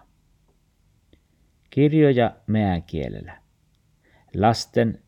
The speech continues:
ja nuorten kirjat. Topi Koski. Oon kiltti.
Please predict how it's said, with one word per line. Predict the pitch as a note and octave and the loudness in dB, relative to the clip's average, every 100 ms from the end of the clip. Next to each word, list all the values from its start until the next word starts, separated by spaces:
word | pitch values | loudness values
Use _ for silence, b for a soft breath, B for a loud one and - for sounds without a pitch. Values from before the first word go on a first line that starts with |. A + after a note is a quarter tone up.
| - | -6
ja | G2 | -2
nuorten | G2 A#2 G#2 - E2 | 2 2 2 0 -8
kirjat. | D2 F2 E2+ - - _ _ _ _ _ _ _ _ _ b b b | -6 -6 -6 -10 -20 _ _ _ _ _ _ _ _ _ b b b
Topi | - D#3 D#3+ C#3 | -2 2 4 2
Koski. | - A2+ - - - _ _ _ _ _ _ _ _ | 2 0 -2 -14 -16 _ _ _ _ _ _ _ _
Oon | - F#2 A2+ | -2 0 0
kiltti. | A#2 B2 B2+ B2 - C3 | 0 0 0 -2 -4 -4